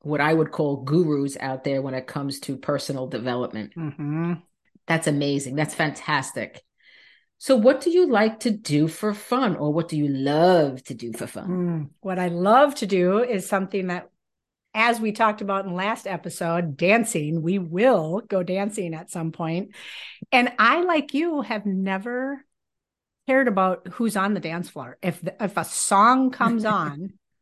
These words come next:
Speaker 2: I'm on the dance floor. And I actually have to be careful because once I'm on the dance floor, it's hard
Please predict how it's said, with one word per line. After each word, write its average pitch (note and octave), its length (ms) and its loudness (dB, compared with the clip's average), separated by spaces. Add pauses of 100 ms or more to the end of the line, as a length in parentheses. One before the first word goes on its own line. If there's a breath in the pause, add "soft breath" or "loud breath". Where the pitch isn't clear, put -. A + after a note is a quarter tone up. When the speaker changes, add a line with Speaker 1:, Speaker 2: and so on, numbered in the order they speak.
(1000 loud breath)
Speaker 2:
I'm F#3+ 180 2
on F#3 140 2
the F3+ 80 -4
dance D#3 260 -10
floor. C3+ 320 -12
And G3+ 140 2
I F#3 120 2
actually A#3+ 380 0
have B3+ 180 0
to C4 80 -8
be A3 100 -6
careful G#3+ 840 -4 (380)
because F#3+ 540 -2
once F#3+ 380 -2
I'm G#3 240 0
on D#4 180 4
the A#3 80 0
dance E3+ 320 -4
floor, D#3+ 480 -10
it's G3 180 -8
hard F3+ 520 -2